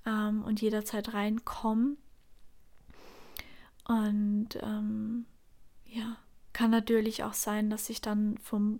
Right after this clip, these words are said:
Monat zu Monat, wenn das Archiv auch größer wird, dass ich dann den Preis anhebe.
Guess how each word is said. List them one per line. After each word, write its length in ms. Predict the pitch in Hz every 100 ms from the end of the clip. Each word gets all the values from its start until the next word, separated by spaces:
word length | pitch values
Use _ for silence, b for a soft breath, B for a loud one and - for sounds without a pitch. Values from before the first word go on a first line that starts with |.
| -
Monat 360 | 214 220 220 214
zu 140 | -
Monat, 640 | 208 214 226 233 233 247 - B B B B B B
wenn 120 | 214
das 200 | 220 -
Archiv 440 | 220 - 233 226 -
auch 160 | -
größer 460 | - 214 220 220 226
wird, 240 | 220 214
dass 180 | 226 -
ich 120 | 226
dann 160 | - 214
den 160 | 214
Preis 340 | 208 214 220 -
anhebe. 720 | 220 233 - 233 220 233